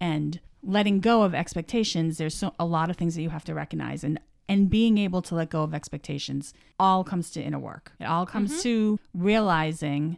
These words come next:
Speaker 1: that you're responsible for your own happiness, and that comes first. Not,
Speaker 2: Mm.
Speaker 1: not in a selfish way, but in order to be
Speaker 2: No,
Speaker 1: able
Speaker 2: I
Speaker 1: to support your mother and be able to support your daughter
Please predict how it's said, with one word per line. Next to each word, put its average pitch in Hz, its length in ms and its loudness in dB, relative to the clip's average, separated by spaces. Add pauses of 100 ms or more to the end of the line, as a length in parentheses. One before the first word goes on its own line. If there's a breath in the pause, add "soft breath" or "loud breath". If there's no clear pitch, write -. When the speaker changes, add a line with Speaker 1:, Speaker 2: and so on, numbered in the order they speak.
(140)
Speaker 1:
that 147 420 -2
you're 240 200 8
responsible 226 400 2
for 214 100 -4
your 196 100 0
own 165 100 0
happiness, 151 460 -2
and 151 120 2
that 135 100 -2
comes - 200 -4
first. - 380 -12 (120)
Not, 220 220 2
Speaker 2:
Mm. - 60 -4
Speaker 1:
not 226 280 4
in 220 80 4
a - 40 4
selfish 165 440 0
way, 135 320 -2
but 151 320 4
in 208 120 10
order 262 280 10
to 277 160 4
be 233 140 8
Speaker 2:
No, 220 80 10
Speaker 1:
able 214 200 6
Speaker 2:
I 220 120 2
Speaker 1:
to 214 220 8
support 202 640 4 (160)
your 196 260 6
mother 165 640 4
and 185 180 2
be 185 140 0
able 175 160 0
to 202 140 -6
support - 500 0
your 175 140 4
daughter 147 500 0